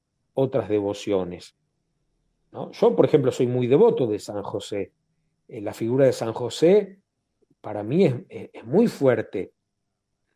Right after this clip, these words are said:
pero, pero San José no es el que me salva, el que me salva es Jesucristo.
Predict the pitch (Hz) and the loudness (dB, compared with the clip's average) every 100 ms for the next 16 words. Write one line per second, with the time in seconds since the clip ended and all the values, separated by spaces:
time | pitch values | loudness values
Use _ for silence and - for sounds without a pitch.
0 | _ _ _ - 107 110 104 104 101 98 | _ _ _ -6 -2 0 2 2 0 -2
1 | 95 - 104 - 104 98 101 160 220 190 | -4 -8 -10 -8 -10 -10 -2 2 4 4
2 | 165 - 104 - 101 98 90 87 _ _ | 4 0 -8 -6 -4 -2 -4 -10 _ _
3 | 104 107 101 - 110 208 - 120 - 139 | -10 -8 -8 -8 0 2 2 -2 -4 -2
4 | 208 - - 92 | -2 -4 -12 -16